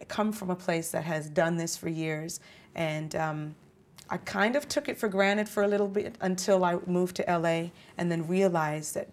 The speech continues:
wow, not everybody, um, is informed or even, you know, understands the impact, um, of small changes that they can make in their own life. So I'm part of, um,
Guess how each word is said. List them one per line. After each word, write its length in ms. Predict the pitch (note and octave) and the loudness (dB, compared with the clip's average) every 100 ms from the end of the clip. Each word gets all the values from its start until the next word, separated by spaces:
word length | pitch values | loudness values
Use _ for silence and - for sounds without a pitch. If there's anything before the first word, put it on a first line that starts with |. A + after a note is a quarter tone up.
| - | -4
wow, 460 | F#3 E3+ E3 D3+ - | 2 4 4 2 0
not 260 | E3 F3 | 0 2
everybody, 680 | F#3+ F3+ F3+ F3 E3 D#3+ D#3 - - - - | 2 0 2 2 0 -2 -6 -12 -20 -20 -14
um, 300 | D#3 D3+ D#3 | -10 -8 -6
is 160 | D#3+ E3+ | -2 -2
informed 680 | F3 - F3 A3+ F#3+ D3 - | -2 0 0 0 -2 -6 -10
or 160 | D#3 D#3 | -8 -4
even, 420 | E3+ E3 D#3 D3+ - - _ - - _ | -4 -4 -6 -8 -12 -20 _ -20 -20 _
you 120 | F3 | -4
know, 100 | D#3+ - | -2 0
understands 680 | F#3 F#3 F3+ - F3 E3+ | 0 2 0 0 2 0
the 100 | D#3 | -2
impact, 600 | - F#3 F#3 E3 E3 - - - - _ - | -4 -4 -2 -2 -2 -10 -18 -20 -20 _ -8
um, 460 | E3 D#3+ D#3+ F3 - _ _ _ _ _ _ _ _ | -6 -6 -8 -12 -16 _ _ _ _ _ _ _ _
of 120 | - E3+ | -4 -2
small 320 | - F3+ F3 | 0 2 2
changes 400 | - E3+ E3 D#3 | 2 0 -2 -4
that 100 | D#3 | -2
they 140 | E3 | -2
can 180 | E3 D#3+ | -2 -4
make 220 | D#3 D#3 | -4 -4
in 80 | D#3 | -4
their 100 | D3+ | -4
own 160 | D3 D3 | -4 -4
life. 380 | C3+ F3+ - - | -6 -10 -14 -10
So 460 | - - D#3+ D#3 - - - - - _ _ _ _ - | -2 0 0 -2 -10 -20 -20 -20 -20 _ _ _ _ 2
I'm 260 | F#3+ G3 | 4 2
part 320 | F#3+ G3 F#3 | 0 2 4
of, 320 | F#3 E3+ D#3+ - | 4 2 -2 -4
um, 560 | E3+ E3 E3 D#3+ E3 | -2 -2 -4 -6 -10